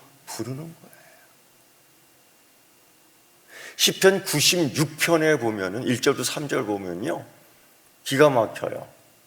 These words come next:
주의 자녀들의 사명이 뭐냐? 하나님을 노래하는 거예요. 혼자서 노래하는 게 아니라 모여서 노래하는 거예요.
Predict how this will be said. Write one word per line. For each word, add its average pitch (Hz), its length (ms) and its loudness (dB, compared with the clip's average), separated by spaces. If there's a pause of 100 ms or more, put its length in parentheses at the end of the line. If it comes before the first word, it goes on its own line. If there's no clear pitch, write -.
(600)
주의 165 260 10
자녀들의 139 600 4
사명이 123 540 -2
뭐냐? 98 300 -8 (360)
하나님을 185 600 4
노래하는 135 600 4
거예요. - 340 -12 (2000)
혼자서 214 460 6
노래하는 143 460 6
게 143 60 6
아니라 127 400 4 (100)
모여서 123 380 -2
노래하는 - 500 -12
거예요. - 200 -20